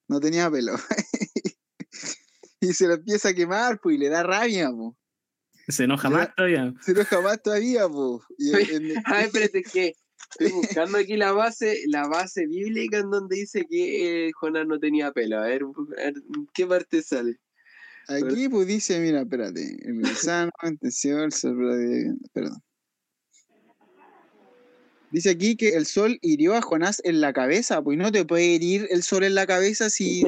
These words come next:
Speaker 1: si
Speaker 3: <laughs>
Speaker 1: tenés pelo, po. Jamás te va a quemar en la cabeza el sol teniendo pelo.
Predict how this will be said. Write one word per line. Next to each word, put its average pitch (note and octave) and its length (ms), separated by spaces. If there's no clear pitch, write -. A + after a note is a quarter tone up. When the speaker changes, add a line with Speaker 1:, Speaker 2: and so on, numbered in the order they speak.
Speaker 1:
si F3 140
Speaker 3:
<laughs> F3+ 100
Speaker 1:
tenés F3+ 120
pelo, F#3+ 280
po. - 880
Jamás D#3+ 320
te G3 100
va F#3+ 80
a F#3+ 40
quemar G3 300
en G#3 80
la G3+ 120
cabeza G#3 960
el G3 160
sol A3 600
teniendo G#3 380
pelo. G#3 320